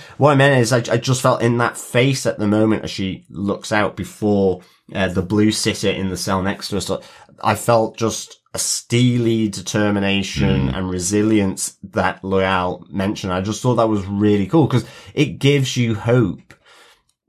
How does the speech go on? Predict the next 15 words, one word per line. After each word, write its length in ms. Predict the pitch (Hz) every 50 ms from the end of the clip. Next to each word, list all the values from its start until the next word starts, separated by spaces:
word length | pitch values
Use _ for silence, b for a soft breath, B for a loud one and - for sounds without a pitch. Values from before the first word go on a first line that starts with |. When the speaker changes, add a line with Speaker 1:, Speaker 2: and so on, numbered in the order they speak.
| _ _ _ _ _ 90 _
Speaker 1:
given 340 | - 120 113 110 101 110 107
all 280 | - - 107 104 101 95
this 320 | 98 92 90 - - - _ -
crap 500 | - - - 113 110 101 87 - - -
that's 200 | - 85 - -
been 200 | - 90 90 87
thrown 260 | - - 101 107 110
<laughs> 20 |
at 380 | 120 107 107 98 - - - 107
it 140 | 120 - - -
in 120 | - 127
Speaker 2:
Yeah. 60 | 123 120
Speaker 1:
this 180 | 123 - - 110
episode. 600 | 110 107 - 123 - - - 92 85 78 - -
So, 200 | - 95 95